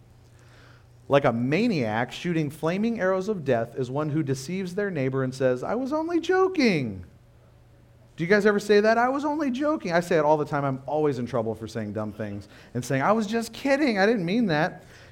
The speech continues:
You know, I, I'm constant, I'll say something and I'll, I'll be laughing, I'll turn, I'll look at Tosh and she'll have that look.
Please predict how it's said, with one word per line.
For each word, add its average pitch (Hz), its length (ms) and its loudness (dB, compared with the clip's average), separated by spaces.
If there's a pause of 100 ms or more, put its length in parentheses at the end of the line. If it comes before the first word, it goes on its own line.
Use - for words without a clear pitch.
You 123 80 0
know, 135 60 4
I, 143 300 4
I'm 151 200 0
constant, 185 380 4
I'll 151 80 6
say 165 200 2
something 170 360 0
and 156 140 2
I'll, 131 120 4
I'll 135 380 4
be 147 100 4
laughing, 147 360 6
I'll 131 100 2
turn, 139 200 -2
I'll 123 100 2
look 127 160 0
at 113 80 -6
Tosh 113 280 0
and 101 80 -14
she'll 107 100 -6
have 101 100 -4
that 95 100 -4
look. 95 240 -8